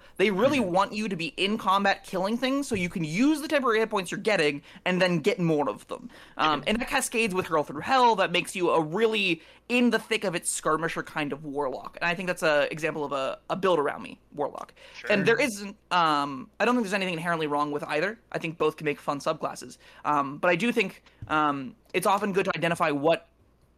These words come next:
Speaker 1: what you wanna see in the subclass. So Brad, obviously you wanna see, do you wanna see the subclass really in, in inhib-, or do something specifically draconic? Is there, like, something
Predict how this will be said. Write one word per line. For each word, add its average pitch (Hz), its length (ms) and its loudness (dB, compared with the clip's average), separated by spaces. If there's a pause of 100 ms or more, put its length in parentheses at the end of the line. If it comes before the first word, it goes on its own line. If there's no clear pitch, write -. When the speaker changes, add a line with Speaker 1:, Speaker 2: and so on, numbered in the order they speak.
(140)
Speaker 1:
what 190 220 2
you 185 240 0
wanna 180 240 2
see 165 140 -6
in 151 60 -4
the 143 60 -6
subclass. - 340 -6
So 170 100 0
Brad, 196 240 2
obviously 175 400 2
you 170 120 2
wanna 175 160 2
see, 170 300 -2
do 175 160 -6
you 214 80 2
wanna 208 180 4
see 185 360 -2 (120)
the 180 80 -4
subclass 165 600 -2 (240)
really 185 380 0
in, 165 260 -2
in 185 120 0
inhib-, 170 460 -2
or 156 320 4 (560)
do 247 200 4
something 226 320 2
specifically 185 600 -2
draconic? 170 500 -2
Is 170 120 -2
there, 180 120 2
like, 170 120 4
something 170 320 -6